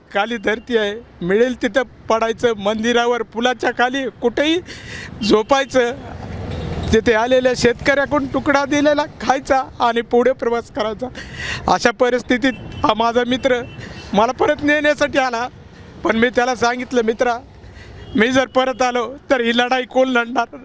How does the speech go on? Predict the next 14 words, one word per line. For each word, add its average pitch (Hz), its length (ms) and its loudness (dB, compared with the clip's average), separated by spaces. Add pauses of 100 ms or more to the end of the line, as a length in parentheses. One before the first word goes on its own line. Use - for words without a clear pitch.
(200)
राजकारणाच्या 294 720 0
गर्दीमध्ये 320 720 -2
शेतकऱ्याचा 339 680 -2
बळी 311 340 0
दिला 302 240 -2
जात 294 260 -2
आहे 294 140 -6
मित्रा, 269 320 -4 (760)
हे - 120 4
कुठं 262 380 0
तर 233 100 2
थांबलं 269 440 0
पाहिजे, 254 400 0 (180)
म्हणून 262 280 -2